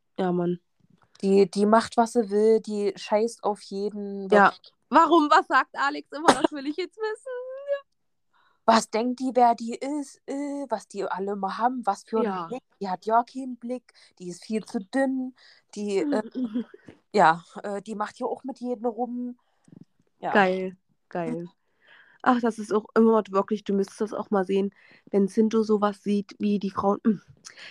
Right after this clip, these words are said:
Speaker 1: ja, da braucht man sich auch heutzutage nicht mehr wundern. Oder irgendwas kommt immer, wo du dir immer denkst,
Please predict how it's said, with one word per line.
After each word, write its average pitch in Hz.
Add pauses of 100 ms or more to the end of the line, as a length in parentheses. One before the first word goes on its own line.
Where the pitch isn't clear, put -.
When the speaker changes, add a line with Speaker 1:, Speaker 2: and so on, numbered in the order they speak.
(140)
Speaker 1:
ja, 190
da 190
braucht 180
man 185
sich 190
auch -
heutzutage 196
nicht 185
mehr 190
wundern. 196 (280)
Oder 220 (360)
irgendwas 220
kommt 190
immer, 185
wo 240
du 247
dir 208
immer 277
denkst, 247